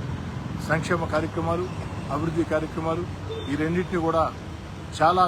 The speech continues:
వేగవంతంగా ముందుకు తీసుకుని పోతూ ఉన్నారు. నియోజకవర్గాల అభివృద్ధికి అనేక రకాలుగా ఎమ్మెల్యేలుగా మాకు ప్రజల నుంచి వచ్చే విజ్ఞాపనలు పరిష్కారం చేసేదానికి ముఖ్యమంత్రి చంద్రబాబు నాయుడు గారు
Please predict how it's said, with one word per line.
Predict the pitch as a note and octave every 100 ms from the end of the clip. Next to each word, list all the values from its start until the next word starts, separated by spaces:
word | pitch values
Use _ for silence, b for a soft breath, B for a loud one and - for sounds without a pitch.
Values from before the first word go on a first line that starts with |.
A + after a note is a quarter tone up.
| D#3
వేగవంతంగా | E3+ E3+ E3 D#3+ D#3+ D#3 - A#2+
ముందుకు | D3 D#3+ D3
తీసుకుని | C3+ D#3+ C#3+
పోతూ | D3 D#3 D3
ఉన్నారు. | D3+ F3 - - - - B2+
నియోజకవర్గాల | E3 F#3 F3+ E3 E3+ E3
అభివృద్ధికి | D3+ D#3+ D3+ E3 E3 D#3 - G3 A#3
అనేక | - E3+ D#3 D3+
రకాలుగా | D#3+ E3 D#3 D#3 C3+ - D3 B2
ఎమ్మెల్యేలుగా | D3+ E3 E3 D#3 D3+ C#3
మాకు | D3+ D3+ C#3+ - - - -
ప్రజల | C#3 D#3 F3
నుంచి | D#3 D#3
వచ్చే | D3 D3
విజ్ఞాపనలు | C3 D#3+ D3 D3 D3 C#3 -
పరిష్కారం | - - F3 D#3 D3
చేసేదానికి | C#3 D3+ C#3+ C#3 D3 C3+ - - - -
ముఖ్యమంత్రి | B2+ F3 E3 D#3 D3+ C#3+ C3
చంద్రబాబు | C#3 D3+ D3+ D3
నాయుడు | C#3+ C3+
గారు | - C#3